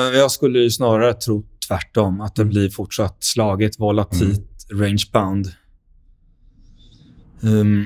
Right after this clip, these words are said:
Speaker 1: jag tror att det finns för mycket pengar i C T As och, ehm, deras beteende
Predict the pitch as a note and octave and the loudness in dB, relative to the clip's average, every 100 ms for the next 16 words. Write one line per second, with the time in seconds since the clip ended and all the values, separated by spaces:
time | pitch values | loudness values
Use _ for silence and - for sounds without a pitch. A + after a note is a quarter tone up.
0 | - B2+ C#3 D#3 D3 B2+ B2 A2+ A#2 A2 | 0 2 4 4 2 0 0 2 0 0
1 | G#2+ A2+ G#2 A2 G#2+ - G2+ - G#2+ F2 | -2 0 2 2 0 0 -4 2 0 2
2 | G2+ - - G#2 G#2 - - G2 F#2+ F#2+ | -4 -4 -6 -6 -8 -8 -4 0 0 0
3 | F2+ - _ _ _ _ _ _ _ _ | -2 -8 _ _ _ _ _ _ _ _
4 | - - - G#2+ G2 - G#2 - G#2 A#2+ | -20 -18 0 2 2 -2 -4 0 2 4
5 | A2+ G#2+ G2 G2 | 4 2 2 0